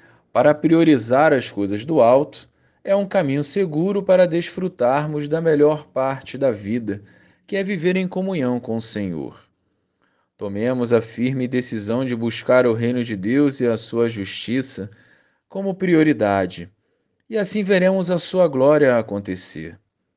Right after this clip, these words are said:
Não deixemos para amanhã. Hoje é o dia de acolhermos Jesus e nos deixarmos transformar e moldar pelo seu amor. Que São Francisco de Assis interceda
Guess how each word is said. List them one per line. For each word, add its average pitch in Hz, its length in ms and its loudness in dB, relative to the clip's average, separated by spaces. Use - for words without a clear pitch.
Não 104 120 -12
deixemos 113 720 -4
para 117 280 4
amanhã. 113 500 0
Hoje 151 360 0
é 156 40 6
o 151 120 6
dia 147 180 2
de 160 80 2
acolhermos 156 680 2
Jesus 107 760 -6
e 175 80 -10
nos 185 140 -4
deixarmos 180 680 0
transformar 180 760 -2
e 180 60 0
moldar 127 600 0
pelo 107 220 -2
seu 98 240 -6
amor. 82 440 -8
Que - 100 -20
São 113 200 -10
Francisco 117 600 -4
de 110 100 0
Assis 123 380 -2
interceda 135 840 -2